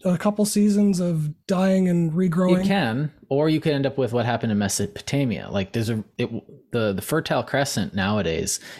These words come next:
Speaker 2: is not a fertile crescent at all. It's a desert, uh, because of human <laughs> agriculture. Um,
Speaker 1: Not necessarily. That could be
Speaker 2: well,
Speaker 1: climate change too.
Speaker 2: well, there's climate change, but we f-, we farmed the heck out of, um,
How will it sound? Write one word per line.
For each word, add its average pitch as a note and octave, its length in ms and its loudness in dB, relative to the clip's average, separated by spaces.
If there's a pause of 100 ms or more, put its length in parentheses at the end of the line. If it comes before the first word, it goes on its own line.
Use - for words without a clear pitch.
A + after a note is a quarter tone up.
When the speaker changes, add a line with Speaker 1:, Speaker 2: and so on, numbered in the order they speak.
Speaker 2:
is G#2+ 140 -2
not A2+ 200 0
a G2+ 40 -2
fertile G2 440 -2
crescent - 480 -6 (400)
at F#2 180 -2
all. G2 400 -4 (300)
It's - 180 -4
a G2 60 -2
desert, F2+ 500 -4 (460)
uh, G#2 160 -2
because A#2 480 -2
of A2 140 -2
human G2 240 0
<laughs> F#2+ 100 0
agriculture. - 680 -4 (400)
Um, F#2+ 280 -2
Speaker 1:
Not C4 200 0
necessarily. A3+ 720 0
That G3 160 2
could G#3 140 0
be F#3+ 80 4
Speaker 2:
well, F#3 160 2
Speaker 1:
climate - 220 -8
change E3 360 -8
too. D#3 240 -2 (300)
Speaker 2:
well, F3 100 0
there's E3+ 160 2
climate F#3 320 0
change, C3+ 220 -2
but C3+ 120 0
we C#3 120 2
f-, - 180 -8 (240)
we C#3 220 0
farmed D3 800 -2 (340)
the A2+ 160 0
heck B2+ 480 -2 (100)
out G#2+ 180 0
of, F#2+ 340 -2 (400)
um, F#2 720 -4